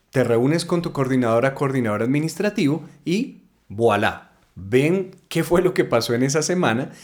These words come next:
y pueden tomar decisiones en relación a las diferentes áreas.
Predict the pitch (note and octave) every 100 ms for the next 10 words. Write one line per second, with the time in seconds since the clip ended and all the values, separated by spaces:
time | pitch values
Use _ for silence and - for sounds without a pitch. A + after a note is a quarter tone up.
0 | - - F3 F#3+ A3+ B3+ G#3 D3+ C3+ D#3+
1 | F#3 F3 C3 C3 D#3 D#3 D#3 D3+ C#3+ B2
2 | B2 B2 A2+ F#2+ F#2 F#2+ - F#3+ A2 G2